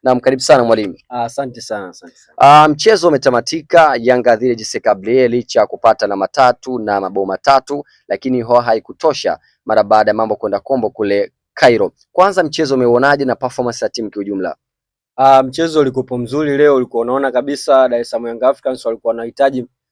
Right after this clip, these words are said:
Speaker 2: magoli zaidi ya mawili, matatu na kuendelea.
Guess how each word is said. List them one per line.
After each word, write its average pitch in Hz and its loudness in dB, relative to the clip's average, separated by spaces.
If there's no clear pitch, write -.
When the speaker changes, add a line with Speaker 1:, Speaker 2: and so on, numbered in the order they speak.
Speaker 2:
magoli 135 -2
zaidi 135 0
ya 127 2
mawili, 143 -2
matatu 143 -4
na 127 -6
kuendelea. 120 2